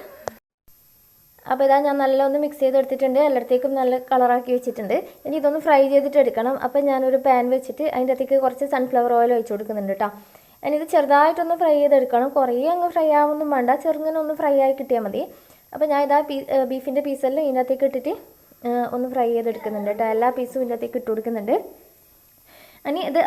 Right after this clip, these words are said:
അപ്പുറം ഇപ്പുറം എല്ലാം തിരിച്ചെല്ലാം ഇട്ടിട്ട് നല്ലോണം ഒന്ന് ഫ്രൈ ആക്കിയിട്ട് എടുക്കാം. അപ്പോൾ ഇതാ, ആ, എല്ലാം ഫ്രൈ ആയിട്ടുണ്ട് കേട്ടോ. ഇനി നമുക്ക് ഈ ബീഫിൻ്റെ പീസെല്ലാം ഇതിനകത്ത് നിന്ന് മാറ്റിയെടുക്കണം. അപ്പോൾ ഞാൻ, ഉം, ഇതിൻ്റെ പീസെല്ലാം എടുത്തിട്ട് വേറൊരു പാത്രത്തിലേക്ക്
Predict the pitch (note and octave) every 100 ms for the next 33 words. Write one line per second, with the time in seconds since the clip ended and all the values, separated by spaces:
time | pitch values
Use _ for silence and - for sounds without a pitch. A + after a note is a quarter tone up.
0 | C#4 C#4 D4+ D4+ C#4 C#4 C#4+ C#4+ C4 C#4
1 | C4 C4 C4+ E4 C4 B3 B3+ B3+ B3+ A#3
2 | A#3+ B3 A#3+ A3 A3+ G4 - - _ _
3 | _ _ _ _ _ _ - B3 C#4 C#4
4 | E4+ - - - B3+ B3+ B3+ B3+ C4 -
5 | C4 C#4 C#4+ C#4 C4 C4+ B3+ G#3 G#3 G#3+
6 | - - C#4+ D#4 C4+ C#4+ D#4 D#4 C4 C#4+
7 | - B3+ B3+ B3+ C4+ C#4+ C4 C4 B3+ C4+
8 | B3 A#3+ A#3+ C4+ B3+ - C4 A3 G3+ A3
9 | C#4 - - B3 A#3+ B3 E4+ - - -
10 | _ - B3 A#3+ A#3+ C4+ C4 C4+ C4+ C4
11 | C4 B3+ B3+ C4+ C#4 C4 C4 C4 B3 B3+
12 | B3 A#3+